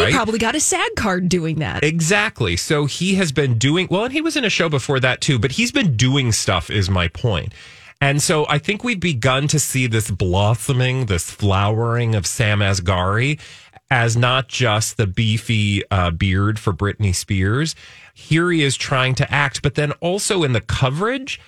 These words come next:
Speaker 1: I think, Holly, it's safe to say his P R team is on fire. Headline, and this is the reason I brought you all here today, even though we had to all be here anyway, because it's a job and you guys have expectations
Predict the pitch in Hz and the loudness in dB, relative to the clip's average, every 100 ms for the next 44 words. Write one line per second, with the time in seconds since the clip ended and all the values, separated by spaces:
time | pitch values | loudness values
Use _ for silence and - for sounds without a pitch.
0 | _ - 120 151 156 202 185 180 180 190 | _ -2 0 0 -2 -2 0 0 0 0
1 | 143 - 135 - 131 - 123 117 110 - | -2 0 -2 0 -2 0 0 0 -2 -2
2 | 143 156 - - 135 107 120 - 135 123 | -2 0 -4 -2 0 0 0 -2 0 0
3 | - 92 - 92 92 92 95 - - 104 | 0 -2 -2 0 0 0 -4 -6 -4 -2
4 | 85 73 - _ 101 151 151 113 85 58 | 0 -4 -8 _ -2 0 0 0 0 -2
5 | 92 - 95 85 107 113 131 123 110 107 | -6 -4 -4 -2 -2 -2 -2 0 0 2
6 | 101 87 76 78 117 - 170 151 160 156 | 2 0 0 0 -2 0 0 0 0 0
7 | 135 131 - 110 95 95 - _ _ - | -2 -4 -2 -2 0 -2 -4 _ _ -2
8 | 113 113 120 104 98 95 104 90 - 95 | 0 2 2 2 2 2 0 0 -2 -2
9 | 92 92 90 85 - 131 123 98 95 90 | 0 0 0 0 0 0 0 0 0 -2
10 | - 95 95 - 85 80 113 104 98 95 | -2 -2 -2 -4 -8 -4 0 0 0 -2
11 | 90 90 85 87 87 - - 85 78 - | -2 -2 -2 0 -2 -4 -4 -2 -2 -6
12 | - 92 - 90 80 85 76 | -4 -4 -2 -2 -2 -4 -6